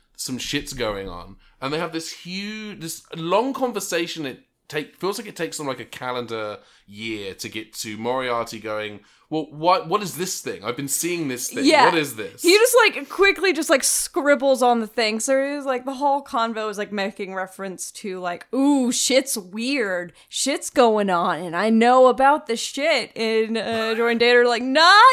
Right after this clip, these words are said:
Speaker 2: you don't know about shit." And he's like, "Well, then what's this?"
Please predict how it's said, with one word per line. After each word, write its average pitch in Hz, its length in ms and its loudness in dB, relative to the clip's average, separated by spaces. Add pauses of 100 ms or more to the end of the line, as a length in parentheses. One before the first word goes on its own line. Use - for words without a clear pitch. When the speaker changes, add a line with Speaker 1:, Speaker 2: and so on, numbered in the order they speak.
Speaker 2:
you 453 100 8 (120)
don't 427 80 0
know 311 380 6
about 277 360 4
shit." 294 420 -2
And 180 100 -12
he's 170 100 -12
like, 170 160 -18
"Well, 170 100 -14
then 196 220 -10
what's 240 400 0
this?" 202 800 0